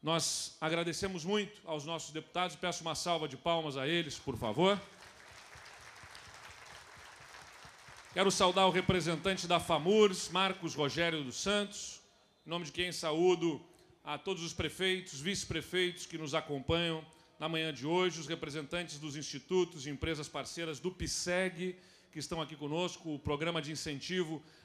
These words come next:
à Segurança do Estado, que tem a parceria do setor privado, os secretários municipais da Segurança Pública,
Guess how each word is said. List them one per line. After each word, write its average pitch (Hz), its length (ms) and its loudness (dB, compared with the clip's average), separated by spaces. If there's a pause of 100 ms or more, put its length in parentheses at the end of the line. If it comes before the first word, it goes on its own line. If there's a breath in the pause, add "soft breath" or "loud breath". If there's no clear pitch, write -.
à 139 100 -4
Segurança 156 720 -2
do 147 100 -4
Estado, 180 440 -2
que - 100 -18
tem 175 80 -2
a 156 60 0
parceria 160 640 8
do 143 80 0
setor 147 380 4
privado, 170 680 4 (540 loud breath)
os 160 160 0
secretários 180 640 2
municipais 165 720 0
da 143 120 -2
Segurança 147 520 -4
Pública, 175 720 0